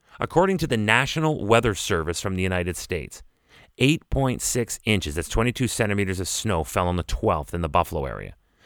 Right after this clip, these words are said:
breaking the previous mark for the month, which was six inches or fifteen and a quarter centimeters set on October thirty-first,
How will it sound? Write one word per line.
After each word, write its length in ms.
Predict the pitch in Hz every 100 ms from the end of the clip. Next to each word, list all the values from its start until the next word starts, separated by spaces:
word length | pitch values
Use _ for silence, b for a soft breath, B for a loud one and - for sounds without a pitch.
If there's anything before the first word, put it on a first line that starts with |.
| b -
breaking 300 | 104 101 87
the 40 |
previous 460 | 98 104 92 82 92
mark 220 | 80 -
for 100 | 85
the 80 | 80
month, 380 | 73 82 - _ _ _ _
which 200 | 135 -
was 120 | 87
six 320 | - 143 - -
inches 400 | 120 110 80 80
or 60 |
fifteen 360 | 78 107 - 92
and 120 | 85
a 60 | 82
quarter 420 | - 110 98 82
centimeters 520 | - 107 95 80 80
set 180 | - 90
on 100 | 85
October 320 | 80 107 87
thirty-first, 600 | 85 90 82 - 90 -